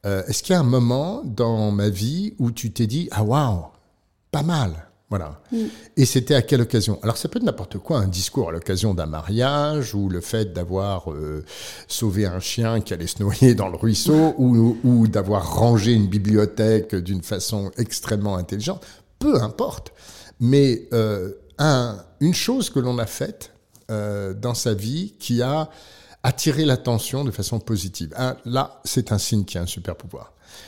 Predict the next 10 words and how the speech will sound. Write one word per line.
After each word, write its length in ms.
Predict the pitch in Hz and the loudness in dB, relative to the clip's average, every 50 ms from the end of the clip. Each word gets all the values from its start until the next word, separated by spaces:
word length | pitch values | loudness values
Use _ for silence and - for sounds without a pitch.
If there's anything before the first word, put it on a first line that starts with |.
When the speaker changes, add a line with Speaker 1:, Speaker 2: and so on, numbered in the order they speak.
| - - _ _ - | -20 -20 _ _ 4
Speaker 1:
Et 280 | 123 117 113 107 104 - | 6 6 6 6 4 0
celui-là, 720 | - - - - 160 147 131 143 156 180 220 254 262 - - | -4 -2 2 4 4 6 6 4 4 2 0 -2 -4 -4 -4
il 120 | - 120 110 | -4 -4 -2
faut 140 | - 147 139 | 0 0 0
l'exploiter. 600 | 131 - - - 156 143 147 - 165 147 120 - - - - - | 0 0 -2 -2 -4 -2 0 0 -2 -2 -2 -6 -14 -8 0 4
Et 380 | - 147 143 135 120 104 - - - _ _ _ _ _ _ - | 6 8 8 6 4 0 -4 -10 -20 _ _ _ _ _ _ 0
en, 420 | 160 160 151 139 131 110 98 92 - - | 2 2 2 2 0 -2 -6 -4 0 4
à 120 | 120 127 | 6 6
énergie 580 | 151 170 202 208 196 156 139 123 117 143 143 131 | 8 8 6 6 6 4 4 2 2 2 2 4
égale, 440 | 120 110 107 117 113 131 151 170 | 2 2 2 0 -2 -2 -4 -6